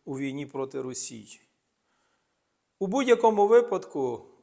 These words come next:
е, цей рейтинг, як на мене, ну, продемонстрував, що у нас в Україні ситуація, м'яко кажучи,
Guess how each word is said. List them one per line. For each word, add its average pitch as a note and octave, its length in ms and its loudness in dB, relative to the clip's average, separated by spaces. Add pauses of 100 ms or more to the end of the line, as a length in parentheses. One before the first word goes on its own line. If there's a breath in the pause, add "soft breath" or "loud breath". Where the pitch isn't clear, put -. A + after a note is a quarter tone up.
(320)
е, C3 280 -12
цей F3+ 260 2
рейтинг, G3 840 0 (160)
як D#3 280 -4
на D3+ 100 -6
мене, B2+ 420 -6 (760)
ну, D#3+ 320 -4
продемонстрував, G#3 1160 4
що D#3+ 760 4 (640)
у D#3 120 -8
нас G3 560 -2
в C3+ 160 -10
Україні F3 840 -4 (520)
ситуація, F3 840 2
м'яко F#3+ 440 2
кажучи, E3 720 -2